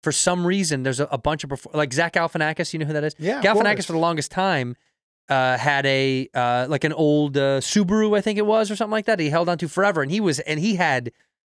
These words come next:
Speaker 1: I mean, hangover money. You know
Speaker 2: Yeah,
Speaker 1: what I mean?
Speaker 2: yeah,
Speaker 1: Like,
Speaker 2: yeah,
Speaker 1: what the
Speaker 2: yeah,
Speaker 1: fuck? He could have
Speaker 2: yeah,
Speaker 1: bought
Speaker 2: yeah, yeah.
Speaker 1: a spaceship and
Speaker 2: But
Speaker 1: floated
Speaker 2: he
Speaker 1: around.
Speaker 2: held on to it.
Speaker 1: Well, yeah, he
Speaker 2: There's
Speaker 1: might still
Speaker 2: one.
Speaker 1: have it. I don't know. I have
Speaker 2: Yeah.
Speaker 1: no idea. But the
Speaker 2: So you know what's funny?
Speaker 1: He liked it.
Speaker 2: I had almost this exact conversation on a podcast hosted by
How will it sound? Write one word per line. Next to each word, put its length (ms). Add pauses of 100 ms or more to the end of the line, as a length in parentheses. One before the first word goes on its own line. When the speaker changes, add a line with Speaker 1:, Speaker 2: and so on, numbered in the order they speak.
(200)
Speaker 1:
I 80
mean, 340 (220)
hangover 580
money. 380
You 100
know 80
Speaker 2:
Yeah, 0
Speaker 1:
what 40
I 40
mean? 80
Speaker 2:
yeah, 40
Speaker 1:
Like, 120
Speaker 2:
yeah, 80
Speaker 1:
what 140
the 80
Speaker 2:
yeah, 140
Speaker 1:
fuck? 200
He 80
could 120
have 100
Speaker 2:
yeah, 40
Speaker 1:
bought 120
Speaker 2:
yeah, 220
yeah. 80
Speaker 1:
a 40
spaceship 520
and 100
Speaker 2:
But 60
Speaker 1:
floated 220
Speaker 2:
he 40
Speaker 1:
around. 100
Speaker 2:
held 140
on 220
to 180
it. 240
Speaker 1:
Well, 100
yeah, 340
he 80
Speaker 2:
There's 80
Speaker 1:
might 140
still 140
Speaker 2:
one. 80
Speaker 1:
have 140
it. 60
I 120
don't 120
know. 80
I 80
have 100
Speaker 2:
Yeah. 40
Speaker 1:
no 140
idea. 220
But 140
the 60
Speaker 2:
So 140
you 160
know 80
what's 160
funny? 280
Speaker 1:
He 100
liked 280
it. 60
Speaker 2:
I 60
had 260
almost 320
this 100
exact 380
conversation 880
on 140
a 40
podcast 680
hosted 400
by 320